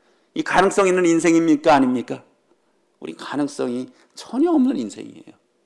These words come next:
정말 구제불능이죠. 하나님의 은혜 없이는 우리가 어찌할 수 없는 인생이라는 것입니다. 아, 그래서 우리 에베소서 이 장 말씀이 생각났는데요.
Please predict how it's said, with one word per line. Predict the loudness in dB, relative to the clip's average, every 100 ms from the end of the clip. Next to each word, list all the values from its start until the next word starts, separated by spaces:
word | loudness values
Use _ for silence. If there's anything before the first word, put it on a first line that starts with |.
| _ _
정말 | -12 -10 -12
구제불능이죠. | -12 -6 -6 -6 -14 -16 -20 -20 _ _ _ _ _ _
하나님의 | -12 -8 -6 -6 -6
은혜 | -8
없이는 | -10 -12 -16 -12 -14 -16 _ _ _ -16
우리가 | -16 -16 -20 -20 _
어찌할 | -18 -16 -6 -6
수 | 0 2
없는 | 4 4
인생이라는 | 6 6 6 6 4
것입니다. | 0 -6 -12 -14 _ _ _ _ _ _ _ _ _ _ _ _ _ -16
아, | -16 -16 -20 _ _
그래서 | 2 4 6 4 2 -2
우리 | 2 4
에베소서 | 4 2 0 0
이 | 0
장 | 2 2
말씀이 | 0 0 -4
생각났는데요. | -2 -2 -2 -2 -4 -6 -4 -6